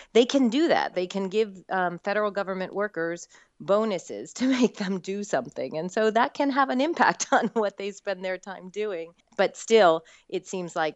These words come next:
even, um, incentivized bureaucrats aren't as good as, uh, private landowners in, um, making land available <laughs> for, for oil and gas drilling. And most of it seems to end up happening on private land and not, not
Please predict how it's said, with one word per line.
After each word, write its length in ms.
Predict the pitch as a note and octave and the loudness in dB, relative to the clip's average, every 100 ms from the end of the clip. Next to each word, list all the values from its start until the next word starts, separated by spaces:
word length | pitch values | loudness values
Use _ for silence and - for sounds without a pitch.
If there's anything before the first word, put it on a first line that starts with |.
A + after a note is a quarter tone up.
| - | -8
even, 360 | F#3 E3+ D#3+ - | -6 -4 -4 -6
um, 400 | D3+ D3 C3+ D3+ _ _ - | -8 -6 -8 -14 _ _ -10
incentivized 960 | F3 - F#3 F3 F3+ D#3+ D3 C#3+ C#3 - | -8 0 0 2 0 2 4 2 -4 -10
bureaucrats 800 | - D#3+ E3 - C#3+ C#3 - - - | -4 -2 -2 -4 -6 -6 -10 -20 -10
aren't 280 | D#3 D#3+ D#3 | -6 -6 -6
as 160 | D3 D3 | -8 -8
good 280 | D#3+ D3 - | -8 -8 -8
as, 420 | D#3 C#3+ C3 - - | -6 -6 -8 -12 -8
uh, 60 | D#3+ | -8
private 400 | - D#3+ D#3 A#2+ | 2 4 4 2
landowners 800 | D#3 D#3 D3+ C#3+ C3+ C3+ C#3 - | 2 2 4 2 2 -2 -4 -6
in, 400 | D3+ C#3+ C#3 - | -6 -6 -6 -6
um, 320 | C#3+ C#3 C#3 C#3+ | -6 -6 -6 -4
making 520 | D3 D3 C#3+ C#3 C3 - - | -4 -2 -6 -6 -10 -16 -10
land 360 | D3+ D3 D3+ D3 | -2 0 2 2
available 540 | C#3 C3 B2+ A#2+ F#2 | 2 0 -2 -2 0
<laughs> 20 | |
for, 560 | - - F#3 G#3+ - - - - - | 2 2 4 4 4 0 -4 -18 -10
for 300 | - E3+ E3 | 0 2 2
oil 240 | E3 D#3+ D3+ | 2 2 0
and 100 | D3 | 2
gas 260 | D3 D#3 | 2 0
drilling. 400 | - C#3 A#2+ C3+ | -4 -10 -8 -10
And 160 | C3 C3+ | -10 -8
most 260 | D3 - | -8 -6
of 60 | F#3 | -6
it 160 | F3 - | -6 -6
seems 240 | F3+ F3 | -8 -6
to 100 | - | -4
end 140 | E3+ | -2
up 120 | E3 - | -2 0
happening 360 | E3 D#3+ D#3 | -2 -2 -4
on 140 | D3+ D3+ | -6 -6
private 400 | D#3+ D3 C3+ A2+ | -8 -8 -10 -18
land 260 | C#3 C3 | -20 -20
and 140 | C3+ C#3 | -20 -16
not, 240 | C3+ C3 _ _ | -16 -16 _ _
not 300 | C#3+ C3+ | -14 -12